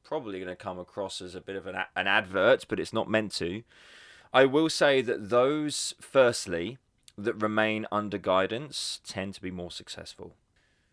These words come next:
The ones that tend to draw the line early, the ones that hang up their coaching hat a little bit too soon, either before they finish their initial deficit or before they've experienced a little bit of life at maintenance or begun their reverse diets, in fact,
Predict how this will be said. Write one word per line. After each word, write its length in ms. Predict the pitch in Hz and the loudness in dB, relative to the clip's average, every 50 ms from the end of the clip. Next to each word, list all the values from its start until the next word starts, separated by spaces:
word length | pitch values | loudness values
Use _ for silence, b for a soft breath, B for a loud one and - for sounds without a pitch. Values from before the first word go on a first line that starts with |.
| _ _ _ | _ _ _
The 80 | - 147 | -4 0
ones 460 | 139 156 165 165 170 170 165 143 127 | 4 4 4 4 4 0 -4 -4 -2
that 420 | 135 139 139 139 135 135 127 - - | 0 2 4 6 6 4 4 2 -2
tend 380 | - - 139 139 143 143 139 131 | -6 -4 -4 -2 -2 -4 -6 -4
to 140 | - 143 | -4 -4
draw 320 | 113 101 123 131 127 127 123 | -2 0 2 4 4 4 4
the 100 | 104 120 | 4 4
line 400 | 117 117 113 113 113 113 117 113 - | 4 4 4 2 2 0 -2 -2 4
early, 580 | 110 117 120 123 123 127 139 156 160 170 156 131 B B | 6 8 10 10 8 8 4 2 2 -2 -6 -10 B B
the 80 | 107 101 | -2 0
ones 240 | 104 107 107 104 | 2 2 0 2
that 200 | 104 107 101 - | 2 2 2 2
hang 220 | - - 113 117 117 | 2 2 0 2 2
up 160 | 117 98 - | 2 0 2
their 140 | 104 110 104 | 2 0 0
coaching 460 | - - 120 113 110 - - 113 107 | 2 0 0 0 0 -2 -8 -10 -8
hat 260 | - - 104 104 - - | -4 -2 0 0 2 0
a 60 | 104 | 0
little 240 | 107 107 107 113 104 | 0 0 -2 -2 -2
bit 160 | 107 87 - | -2 -4 -6
too 260 | - - - 117 110 | -8 -10 -10 -10 -10
soon, 460 | 107 - - - 120 117 127 139 143 | -8 -8 -6 -2 -2 -2 -2 -4 -4
either 180 | 127 110 101 107 | -4 -4 -4 -4
before 440 | - - 98 - - 123 123 120 113 | -4 -8 -8 -4 0 4 4 6 6
they 120 | 107 101 | 6 6
finish 440 | - - - 117 113 113 110 - - | 4 2 -2 -2 -2 -2 -4 -4 0
their 180 | 110 104 98 | 0 0 0
initial 280 | 101 101 98 - - 92 | 0 -2 -6 -6 -8 -6
deficit 600 | - - 113 123 - 127 - - 131 131 135 127 - | -2 -2 -2 -2 -2 -6 -4 0 0 2 2 2 0
or 240 | - 98 95 92 92 | 0 0 0 -2 -2
before 360 | - 95 - - 104 101 98 | -6 -10 -10 -4 -2 -2 0
they've 200 | 92 95 95 87 | 0 0 -2 -2
experienced 720 | 87 87 - - - - 110 110 110 110 104 98 - - 95 | -4 -6 -6 -6 -2 0 2 2 2 0 -2 -4 -6 -6 -6
a 20 | |
little 180 | 95 95 95 87 | -6 -4 -4 -4
bit 140 | 85 - | -4 -4
of 80 | - 92 | -4 -2
life 300 | 98 95 98 95 95 - | 0 2 2 2 2 -2
at 80 | - - | -6 -6
maintenance 640 | 101 107 117 110 - - 98 98 98 92 - - | -6 -6 -6 -6 -8 -10 -10 -8 -8 -8 -8 -8
or 80 | 92 90 | -8 -8
begun 400 | - - 90 107 104 104 104 101 | -8 -6 0 2 2 2 2 0
their 100 | 98 95 | -2 -4
reverse 560 | 95 98 92 85 98 110 135 127 110 - - | -4 -4 -4 0 2 4 4 4 2 -2 -6
diets, 600 | - 90 87 85 85 85 85 - - - - - - | -4 -2 -2 -2 -2 -2 -6 -8 -10 -12 -12 -12 -12
in 120 | - 92 90 | -12 -12 -8
fact, 480 | - - 85 82 80 - - - - | -4 -4 -2 -2 -4 -6 -12 -18 -20